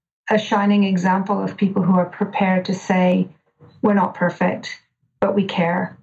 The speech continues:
and it matters, and your opinion matters, and your confidence matters, and your clarity matters,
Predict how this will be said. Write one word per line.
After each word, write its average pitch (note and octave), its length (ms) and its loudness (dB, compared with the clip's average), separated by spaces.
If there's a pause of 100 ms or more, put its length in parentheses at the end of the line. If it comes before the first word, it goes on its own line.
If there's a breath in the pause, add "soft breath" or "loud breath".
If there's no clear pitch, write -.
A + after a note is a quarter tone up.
(120)
and G3 120 2
it F3+ 120 0
matters, F3+ 520 2
and G3+ 120 2
your F#3 120 4
opinion F3+ 400 2
matters, F3+ 680 0 (460)
and G3+ 120 4
your F#3 120 2
confidence G3 640 0
matters, F#3+ 340 2
and F#3 80 4
your E3+ 120 2
clarity F3 520 0
matters, F3 680 0